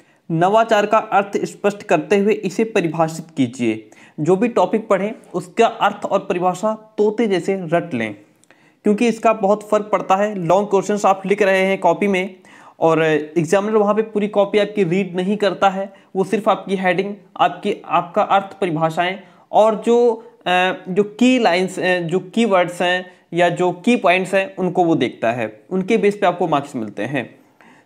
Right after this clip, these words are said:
शिक्षा में नवाचारों की आवश्यकता क्या है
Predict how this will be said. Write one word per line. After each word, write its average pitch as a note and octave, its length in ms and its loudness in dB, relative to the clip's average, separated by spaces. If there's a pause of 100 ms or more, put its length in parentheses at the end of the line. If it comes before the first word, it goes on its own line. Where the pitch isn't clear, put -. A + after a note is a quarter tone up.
(160)
शिक्षा A#3+ 320 0
में A#3+ 180 2
नवाचारों G3 640 2
की G#3 280 -4
आवश्यकता F3 600 0
क्या F#3+ 200 0
है F#3+ 440 -4